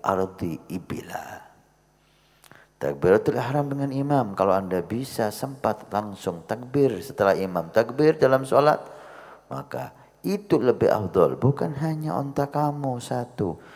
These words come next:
bumi ini penuh dengan onta. Berapa ratus juta onta itu bumi? Berapa miliar onta itu? Bumi semua penuh dengan onta,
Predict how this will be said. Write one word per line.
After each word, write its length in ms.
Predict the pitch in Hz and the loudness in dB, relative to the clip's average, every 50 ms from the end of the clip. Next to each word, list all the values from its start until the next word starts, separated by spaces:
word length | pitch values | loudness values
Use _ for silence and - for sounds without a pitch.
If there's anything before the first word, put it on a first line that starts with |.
| - - - _ - | -20 -20 -20 _ -10
bumi 560 | 85 90 98 101 101 95 92 90 90 87 - - 85 | -2 2 2 2 2 2 -2 -6 -6 -6 -6 -8 -10
ini 240 | 82 82 80 78 | -10 -8 -10 -8
penuh 320 | - - - 113 113 95 - | -6 -6 -6 -6 -4 -8 -8
dengan 320 | - - - 127 123 - | -8 -8 -12 -12 -12 -12
onta. 480 | - 131 - - - - - - - - _ _ _ _ _ _ _ _ _ _ _ _ _ _ _ _ _ _ _ _ - | -12 -12 -12 -14 -16 -18 -18 -18 -18 -20 _ _ _ _ _ _ _ _ _ _ _ _ _ _ _ _ _ _ _ _ -10
Berapa 800 | - - - - - - - _ - - - - - - - - | -10 -10 -8 -10 -12 -12 -8 _ -2 -2 -2 -2 -6 -8 -10 -8
ratus 400 | - 120 117 - - - 123 - | -6 -6 -8 -6 -6 -8 -8 -6
juta 320 | - 107 107 - - - - - | -6 -8 -6 -4 -6 -6 -6 -6
onta 320 | 139 143 147 139 - - | -6 -6 -8 -6 -6 -6
itu 320 | 131 135 127 123 117 101 | -6 -6 -6 -6 -6 -6
bumi? 320 | 92 95 101 98 85 67 64 67 - - _ _ _ _ _ _ _ _ _ _ _ _ _ _ _ _ _ _ _ _ _ _ _ _ | -4 -4 -6 -6 -8 -12 -14 -16 -18 -20 _ _ _ _ _ _ _ _ _ _ _ _ _ _ _ _ _ _ _ _ _ _ _ _
Berapa 400 | - - 113 113 - - - - | -8 -6 -6 -6 -4 -4 -4 -2
miliar 400 | 123 131 127 123 127 127 123 117 | -2 -4 -4 -4 -4 -4 -2 0
onta 400 | 127 143 151 151 151 - 147 135 | 0 -2 -2 -2 -4 -4 -4 -2
itu? 400 | 135 147 143 - - 85 73 - - - - | -4 -4 -6 -6 -8 -8 -8 -10 -14 -18 -14
Bumi 320 | - 92 110 117 127 127 - | -8 -6 -6 -6 -6 -6 -8
semua 240 | 135 135 139 139 | -6 -2 -2 -2
penuh 160 | 135 135 135 131 | -2 -2 -4 -4
dengan 400 | 135 143 139 143 156 160 156 147 | -6 -6 -2 -2 -2 -2 -2 -2
onta, 240 | - - - - | -4 -4 -4 -6